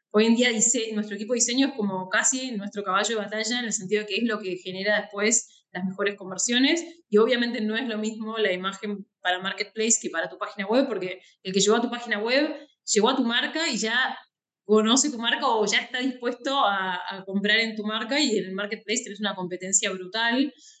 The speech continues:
Entonces es, es muy distinta esa estrategia.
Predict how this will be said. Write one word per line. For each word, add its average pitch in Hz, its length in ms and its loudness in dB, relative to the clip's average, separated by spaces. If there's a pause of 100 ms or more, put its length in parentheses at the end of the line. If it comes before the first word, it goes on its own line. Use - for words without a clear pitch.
(140)
Entonces 202 640 4
es, 190 240 -2
es 202 120 -2
muy 208 160 6
distinta 226 340 -2
esa 208 100 -2
estrategia. 233 600 -2